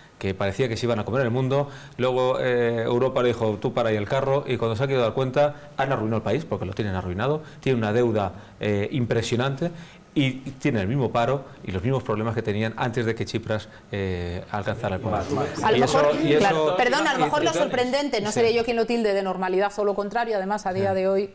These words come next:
Speaker 2: que es normal, no es que Ada Colau intente moderarse y aproximarse a los partidos, eh, centristas y democráticos, sino que a lo mejor un P S C se acerque a Ada Colau.
Speaker 1: Bueno, vamos a ver, yo, yo te digo, yo,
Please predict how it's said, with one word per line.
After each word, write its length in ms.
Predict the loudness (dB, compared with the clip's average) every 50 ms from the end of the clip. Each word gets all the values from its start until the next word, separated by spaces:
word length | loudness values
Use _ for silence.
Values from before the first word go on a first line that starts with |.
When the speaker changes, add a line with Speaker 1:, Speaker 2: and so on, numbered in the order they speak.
| -8 -4
Speaker 2:
que 160 | -2 0 0
es 100 | 0 -2
normal, 400 | -4 -4 -2 -2 0 0 0 0 0
no 300 | -2 -2 0 -2 -2 -2
es 260 | -2 -2 -4 -4 -4 -2
que 360 | -2 0 0 0 -2 -6 -10 -8 -4
Ada 200 | -4 -2 -2 -2
Colau 300 | -2 0 0 0 0 -2
intente 540 | -4 -4 -2 0 0 0 0 0 -2 -4 -2 0
moderarse 520 | 0 2 2 2 2 0 0 -2 -2 -2
y 20 |
aproximarse 680 | -4 -2 -4 -4 -4 -4 -6 -4 -4 -4 -4 -2 -2 -2
a 60 | -2
los 180 | -2 -2 -4
partidos, 580 | -4 -8 -8 -8 -4 -2 0 0 0 0 -2 -6 -10 -14 -14 -12 -6 -2
eh, 140 | -2 -2 -2
centristas 640 | -2 -2 -2 -2 0 0 -2 -2 -2 -4 -4 -2 -2
y 20 |
democráticos, 540 | -2 -2 0 0 0 0 0 -2 -2 -2 -2
sino 200 | -2 -2 -2 -2
que 60 | -2
a 40 | -2
lo 40 | -2
mejor 400 | -2 -2 2 2 2 2 2 -2 -8 -20 -20 -20 -8 -2
un 160 | 0 2 2
P 100 | 4 2
S 160 | 2 2 0 -2
C 360 | 0 2 2 2 2 -2 -6 -18 -20 -14 -8
se 200 | -2 0 0 0
acerque 480 | 0 0 -2 -2 -2 -2 0 0 0 2
a 120 | 2 2
Ada 140 | 2 2 2
Colau. 320 | 2 2 2 2 0 -2 -6 -10 -10
Speaker 1:
Bueno, 200 | -8 -6 -6 -6 -8 -8
vamos 200 | -6 -6 -6 -6 -8
a 40 | -12
ver, 100 | -14 -14 -16 -14 -12 -8
yo, 320 | -6 -6 -6 -6 -8 -8
yo 120 | -10 -10
te 100 | -6 -6
digo, 260 | -6 -4 -4 -6 -6 -6
yo, 200 | -6 -6 -6